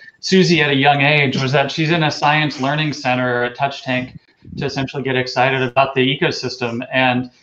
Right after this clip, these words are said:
one of the things that I love about the Nautilus, and I really am excited for all the people that are listening in, and I hope you'll join us at sea, is that our greatest barrier to people understanding the deep ocean is just that they don't know what's there. So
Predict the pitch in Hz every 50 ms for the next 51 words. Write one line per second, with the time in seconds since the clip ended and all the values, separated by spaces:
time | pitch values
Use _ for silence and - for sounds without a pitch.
0 | _ _ _ _ - 151 156 165 160 143 139 139 - 147 143 135 - 143 135 131
1 | 131 135 127 131 123 127 127 127 127 127 127 127 151 160 147 127 120 120 - 127
2 | 127 127 127 139 147 147 143 131 127 123 120 - - 127 131 135 135 127 - -
3 | 127 - 127 143 151 147 - 147 139 123 127 120 120 117 117 117 117 - - -
4 | 127 131 135 - - - 131 127 123 127 131 160 165 139 120 120 117 139 131 -
5 | - 123 120 117 123 127 131 135 131 127 123 - 117 - - - 139 143 131 120
6 | 127 - _ - - _ _ _ - 131 131 160 156 - 156 139 131 - 170 190
7 | 240 233 - - - 147 143 160 180 175 165 151 135 131 127 - - 143 127 -
8 | - _ _ _ _ - 170 160 170 170 156 147 139 131 123 - - - _ _
9 | _ - 143 156 160 147 - - 139 139 147 147 147 139 135 127 120 120 - -
10 | 160 160 - - 139 156 151 - - 135 127 120 120 - - 147 - - 165 -
11 | 143 135 135 147 151 - 147 147 147 131 123 127 - - 123 131 143 131 110 -
12 | - - 123 123